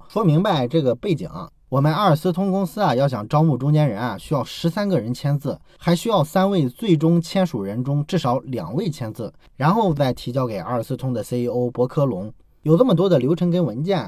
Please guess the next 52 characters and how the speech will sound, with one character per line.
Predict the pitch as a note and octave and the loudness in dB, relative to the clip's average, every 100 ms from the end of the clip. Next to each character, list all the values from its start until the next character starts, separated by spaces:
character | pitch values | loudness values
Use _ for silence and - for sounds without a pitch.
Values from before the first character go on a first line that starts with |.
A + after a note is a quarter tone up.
| - | -8
你 | F3 A#2+ | -8 -6
直 | A#2+ D#3+ | -4 -4
接 | G3+ | -4
去 | G3+ - G#3+ | -6 -6 -6
我 | G2+ | -6
们 | F#2+ | -8
公 | G#2+ E3+ | -2 -2
司 | E3 G3+ G#3 - | 0 -4 -6 -10
把 | - G#2+ | -10 -6
这 | |
个 | C#3 A#2 G2+ - | -4 -4 -6 -4
当 | D3+ | -2
时 | D3+ | -2
签 | D#3 - F3+ | -4 -4 -2
字 | F3 | -2
的 | |
文 | A#2+ B2 | -2 -2
件 | E3 | 0
要 | G3 G#3+ | 2 0
出 | - F#2+ | -2 -10
来， | E2+ | -12
然 | C#2 | -4
后 | C#3+ | -2
给 | C#3+ F3 | 2 2
法 | F3 - | 0 -4
官 | A#2+ | -4
看 | D3 - C4+ | -4 -4 -4
一 | B2 | -4
下， | - - - D3 | -6 -12 -10 -6
这 | |
就 | C#4+ F#3 | 0 0
能 | A#2 | 0
证 | C3 | -4
明 | A2 | -6
了 | F2+ F2+ | -8 -10
我 | F#2+ G2 | -10 -6
对 | D3 | -4
这 | E3 | -2
件 | F3+ | -2
事 | D#3+ F3 | -2 -4
儿 | G2 | -6
实 | - | -8
际 | C#3 | -6
上 | C3 | -6
是 | - | -8
没 | G2+ | -8
有 | C3+ G2 | -6 -6
多 | G2 | -8
大 | B2 | -10
责 | G#2 | -10
任 | F2 | -10
的， | A2 | -10